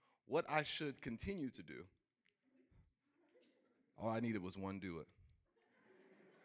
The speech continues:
That's all I needed. So I'm gonna need, like, four or five volunteers throughout the process of this message. Um,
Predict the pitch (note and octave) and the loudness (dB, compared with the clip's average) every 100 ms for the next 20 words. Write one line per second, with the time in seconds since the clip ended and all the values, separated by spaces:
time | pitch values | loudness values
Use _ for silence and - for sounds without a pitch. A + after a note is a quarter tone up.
0 | - - - - - D3 D3 B2 A#2 C3+ | -20 -20 -20 -14 0 6 8 6 4 2
1 | D#2 - - _ _ _ _ _ _ _ | -2 -14 -20 _ _ _ _ _ _ _
2 | _ _ _ _ - - C#3 F#3+ G3 D#3+ | _ _ _ _ -10 2 6 10 12 12
3 | C3+ - E3 D#3 - C3+ C3 B2 A#2+ A#2 | 10 8 10 10 10 8 8 8 6 6
4 | B2 A#2 A#2+ A2 A2 - B2 A2+ - E2+ | 4 4 4 4 2 0 2 2 0 -4
5 | F2+ - _ - - _ A2+ G#2+ G#2 G2+ | -6 -12 _ -20 -20 _ 2 4 4 2
6 | G#2+ G#2 F#2+ - - _ _ _ _ - | 2 0 -2 -6 -10 _ _ _ _ 4
7 | A2+ G#2+ G2+ | 6 6 4